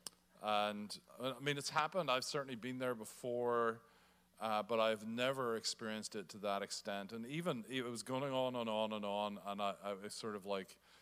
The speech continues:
you know, sometimes the Holy Spirit moves in waves. In fact, I would say almost all the time the Holy Spirit moves in waves. And if you, you know, it's like, "Oh, Holy Spirit, that was great." And then you're like, "Oh, that was great." Well, it's, it might not be over. You should just stay in that place and let another wave hit you.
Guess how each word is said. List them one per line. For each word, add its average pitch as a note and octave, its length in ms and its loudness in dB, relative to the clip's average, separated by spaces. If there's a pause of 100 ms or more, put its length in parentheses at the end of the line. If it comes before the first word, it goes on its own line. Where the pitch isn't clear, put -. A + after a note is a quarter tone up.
(400)
you A#2+ 80 -2
know, A#2 40 0
sometimes C3+ 380 -2
the A2+ 60 -10
Holy B2 180 0
Spirit A2+ 300 0
moves G#2+ 240 -4
in F#2 160 -8
waves. A#2 580 -4 (100)
In G#2+ 60 -12
fact, A2 300 -2 (400)
I A2 100 4
would G#2+ 140 -6
say F#2 260 -2 (320)
almost F#2 400 -6
all F2+ 180 0
the G2 80 -8
time G2 280 -4
the F#2 80 -4
Holy F#2+ 180 -4
Spirit F#2+ 240 -4
moves G2 240 -6
in G2 80 -10
waves. G2 300 -6
And G2+ 100 -8
if F#2+ 120 -12
you, G#2 140 -8
you B2 120 -4
know, A#2 100 -2
it's - 120 -6
like, A#2+ 140 -6
"Oh, D3 300 -2
Holy D#3 140 -4
Spirit, C#3 160 -8
that C3+ 80 -4
was B2+ 100 -6
great." A#2 320 -4 (460)
And A2+ 120 -4
then G#2 160 0
you're G#2 100 0
like, G2+ 200 -2
"Oh, D3+ 160 0 (160)
that C3 100 -4
was G#2+ 120 -6
great." A2 260 -8
Well, B2 120 -2
it's, - 200 -10
it B2 140 -10
might D3 200 0
not B2 180 0
be G#2 120 -4
over. A2 240 -2
You A#2 160 -14
should A2 100 -16
just B2+ 200 -6
stay G#2+ 160 -2
in G#2+ 100 -4
that A#2 200 -8
place B2 320 -8
and G#2 80 -8
let G#2 140 -2
another G2+ 240 -2
wave G2 260 -2
hit G#2 200 -6
you. A#2 80 -10